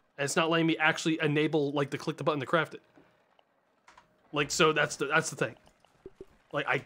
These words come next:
I, I have everything I need to do it. And it does take it out of storage.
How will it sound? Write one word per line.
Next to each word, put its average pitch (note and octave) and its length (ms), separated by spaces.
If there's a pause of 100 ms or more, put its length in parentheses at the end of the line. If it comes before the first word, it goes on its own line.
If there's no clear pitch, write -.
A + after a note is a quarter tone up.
(120)
I, E3 160
I C#3+ 120
have E3 380
everything D3 340
I C3+ 60
need C3 140
to B2 60
do B2+ 140
it. - 120 (300)
And D#3+ 120
it D3 80
does F#3 220
take F#3 280
it E3+ 60
out D#3 140
of C3 80
storage. - 480